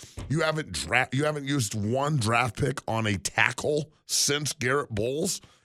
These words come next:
and you wonder why we don't have any offensive line depth? I mean, so they've, they've gotta go out and find a way to fortify in the futures part,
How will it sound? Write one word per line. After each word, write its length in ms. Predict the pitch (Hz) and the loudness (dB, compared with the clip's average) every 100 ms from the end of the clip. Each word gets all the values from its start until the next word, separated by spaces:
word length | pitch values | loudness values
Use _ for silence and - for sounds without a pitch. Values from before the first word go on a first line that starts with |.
| - | -4
and 140 | 123 | -2
you 120 | 135 123 | 0 0
wonder 320 | 110 139 135 | 0 0 0
why 160 | 127 | 2
we 120 | 127 123 | 2 2
don't 160 | 123 | 2
have 180 | 110 117 | 2 0
any 100 | 117 | 0
offensive 460 | 107 113 123 107 85 | 0 0 0 -2 -2
line 240 | 92 123 | -2 0
depth? 340 | 127 143 - - _ _ _ _ _ _ _ _ _ _ _ | 0 -2 -4 -18 _ _ _ _ _ _ _ _ _ _ _
I 80 | 123 | -4
mean, 180 | 135 123 | -2 -4
so 440 | - 143 131 120 | -2 0 2 0
they've, 280 | 107 120 120 | -2 -2 0
they've 180 | 107 107 | 0 0
gotta 240 | 113 123 127 | 2 0 2
go 180 | 123 | 2
out 180 | 117 120 | 2 2
and 100 | 107 | 0
find 240 | 87 113 107 | 0 0 0
a 40 | |
way 140 | 104 101 | 0 0
to 80 | |
fortify 580 | - 104 110 110 110 107 | -2 -2 -2 -2 0 2
in 160 | 104 90 | 2 -2
the 80 | 82 | -4
futures 480 | - 107 - 107 | -4 -4 -2 -4
part, 380 | - 107 110 113 | -2 0 0 -2